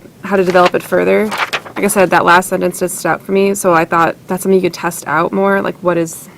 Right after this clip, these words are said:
looking at different examples of art pieces and looking at what is it that people are getting from these pieces, like, looking,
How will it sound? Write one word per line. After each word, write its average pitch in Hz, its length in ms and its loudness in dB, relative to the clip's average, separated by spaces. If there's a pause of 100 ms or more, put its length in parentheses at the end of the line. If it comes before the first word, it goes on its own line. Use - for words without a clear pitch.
(140)
looking 185 200 -2
at 170 220 -2 (300)
different 190 220 0
examples 175 440 0
of 175 120 -2
art 170 200 -2
pieces 185 400 -6
and 175 100 -4
looking - 240 -6
at - 120 -4
what 170 160 0
is 165 140 0
it 165 200 -2 (720)
that - 120 -6
people 185 180 0
are 175 60 2
getting 170 380 -2
from 185 460 -2 (500)
these 196 180 -2
pieces, 214 420 -4
like, 180 160 -4
looking, 175 480 -2